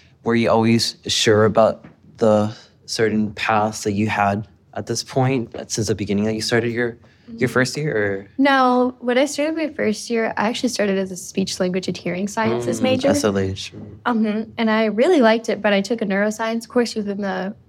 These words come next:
Speaker 2: major, and I really liked that a lot
Speaker 1: Mm-hmm.
Speaker 2: more than phonetics. It just was more
Speaker 1: Mm-hmm.
Speaker 2: my niche.
Speaker 1: <laughs>
Speaker 2: And so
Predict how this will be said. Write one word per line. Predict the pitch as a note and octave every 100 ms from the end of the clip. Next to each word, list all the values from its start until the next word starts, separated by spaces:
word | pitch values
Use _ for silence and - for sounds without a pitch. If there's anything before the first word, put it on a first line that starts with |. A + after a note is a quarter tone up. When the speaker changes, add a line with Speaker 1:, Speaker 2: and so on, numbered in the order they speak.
| -
Speaker 2:
major, | G3 F#3+ A3
and | A3
I | F#3+
really | F3+ F#3 F#3+
liked | F#3 F#3 -
that | F3 - - - -
a | G#3+
lot | F#3
Speaker 1:
Mm-hmm. | F#3
Speaker 2:
more | F#3
than | F#3 G3+ - - - _ - - _
phonetics. | G#3 F#3+ F#3 G#3+ -
It | G3+
just | G3+ -
was | F#3 G3
more | F#3+ F3+
Speaker 1:
Mm-hmm. | F3+ F3 F3
Speaker 2:
my | F3+
niche. | E3+ F#3+ - - B2+ -
Speaker 1:
<laughs> | F#2+ D3
Speaker 2:
And | C#4+ B3+
so | - B3+ A3+